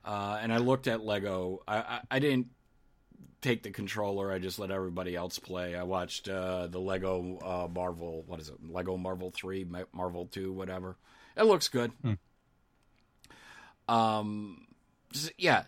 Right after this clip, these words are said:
Speaker 1: the game's not a problem. Getting near the Marvel booth, big problem.
Speaker 2: Hmm.
Speaker 1: It was a little on the small side. Uh, I mean, this, this area,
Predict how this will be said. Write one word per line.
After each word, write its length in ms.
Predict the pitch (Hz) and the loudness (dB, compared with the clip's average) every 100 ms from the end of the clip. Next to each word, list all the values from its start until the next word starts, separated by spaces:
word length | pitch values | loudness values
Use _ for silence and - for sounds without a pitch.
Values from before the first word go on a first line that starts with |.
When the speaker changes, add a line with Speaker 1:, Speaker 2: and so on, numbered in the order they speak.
| 123 | 0
Speaker 1:
the 120 | 127 | 2
game's 540 | 127 175 214 233 - | 4 2 2 -2 -4
not 220 | - 147 139 | 2 4 4
a 60 | |
problem. 600 | 131 151 123 95 67 - _ - - - _ _ | 2 2 2 2 -4 -14 _ -20 -20 -20 _ _
Getting 280 | 170 156 160 | 6 6 8
near 180 | 165 165 | 8 8
the 100 | 147 | 6
Marvel 400 | 139 156 170 185 | 8 8 8 4
booth, 400 | 185 202 190 - - _ _ - | 6 6 6 -2 -20 _ _ 10
big 880 | 123 120 117 110 101 87 78 - | 12 12 10 10 8 6 2 -4
problem. 560 | - 87 78 69 - - - - 123 - _ _ | -6 -2 0 -2 -8 -12 -18 -20 -20 -20 _ _
Speaker 2:
Hmm. 260 | 117 110 101 92 - _ - | 0 0 0 -4 -14 _ 2
Speaker 1:
It 60 | |
was 100 | 117 | 4
a 60 | 117 | 6
little 280 | 127 151 170 | 6 8 8
on 140 | 175 | 6
the 80 | 175 | 6
small 440 | 170 - 147 135 127 | 4 4 4 4 4
side. 600 | - 104 98 98 110 117 | 2 2 2 2 -2 -4
Uh, 160 | 113 113 127 | -4 -4 4
I 80 | |
mean, 180 | 131 131 | 8 8
this, 240 | 139 135 - | 6 2 -2
this 480 | 131 147 - - - - - - | -4 0 2 0 -4 -18 -20 0
area, 440 | 147 160 156 135 | 2 4 4 4